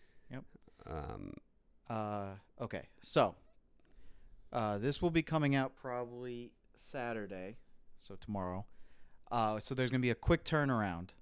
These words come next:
Speaker 1: for the next episode. I have a question. Do you have, uh, the Peacock app?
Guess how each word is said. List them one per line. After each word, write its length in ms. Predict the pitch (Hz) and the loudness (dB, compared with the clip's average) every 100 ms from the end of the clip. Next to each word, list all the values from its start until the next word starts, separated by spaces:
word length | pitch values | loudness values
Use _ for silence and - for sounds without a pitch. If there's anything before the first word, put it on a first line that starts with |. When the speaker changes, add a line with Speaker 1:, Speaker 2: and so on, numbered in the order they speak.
| - - | -20 -18
Speaker 1:
for 520 | - 127 110 101 101 - - | -6 -2 0 2 0 -4 -8
the 380 | 113 104 98 95 101 | -6 -4 -6 -8 -8
next 340 | 104 98 - | -6 -6 -6
episode. 520 | 98 92 - 80 69 - - - - - _ _ _ _ - - 104 | -8 -6 -8 -8 -10 -16 -20 -20 -20 -20 _ _ _ _ -20 -14 -4
I 40 | |
have 180 | 107 107 | -2 -2
a 20 | |
question. 320 | 107 95 82 - - - - - - - - 113 | -2 -4 -6 -14 -20 -20 -20 -20 -20 -20 -20 -4
Do 100 | 123 | 0
you 300 | 151 170 175 | 4 4 4
have, 460 | 160 156 139 120 127 - - - | 6 8 8 6 0 -14 -12 -6
uh, 240 | 113 107 98 | -4 -4 -4
the 340 | 104 104 98 - | -6 -6 -10 -4
Peacock 420 | 139 110 87 92 | -2 0 -2 -2
app? 200 | 87 | -4